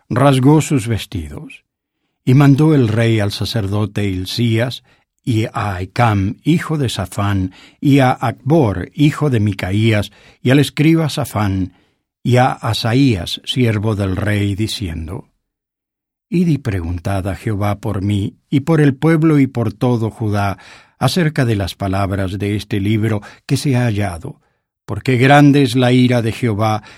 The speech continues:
que se ha encendido contra nosotros, por cuanto nuestros padres no escucharon las palabras de este libro, para hacer conforme a todo lo que está escrito de nosotros". Entonces fueron el sacerdote Hilcías,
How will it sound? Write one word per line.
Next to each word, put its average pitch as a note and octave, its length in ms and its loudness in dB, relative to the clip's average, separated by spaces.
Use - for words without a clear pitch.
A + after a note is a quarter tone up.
que C3+ 120 0
se C#3 180 2
ha D3 80 4
encendido B2+ 760 2
contra F#2+ 360 -6
nosotros, - 640 -4
por A2 160 -4
cuanto B2+ 360 4
nuestros A#2+ 480 -2
padres A#2+ 500 -2
no C3+ 220 2
escucharon G#2 640 -6
las F2+ 160 -8
palabras G2+ 640 -6
de G#2 160 -4
este G#2 240 -6
libro, G#2+ 420 -2
para A2 260 -2
hacer B2 320 -2
conforme A#2+ 560 -2
a G#2+ 100 -2
todo D3 440 -2
lo B2 160 -2
que G#2+ 140 -4
está A2 260 -4
escrito G#2+ 640 -4
de G2+ 140 -2
nosotros". - 800 -8
Entonces D3 540 2
fueron G#2+ 400 0
el G2+ 100 -2
sacerdote G#2+ 760 -4
Hilcías, A#2 760 0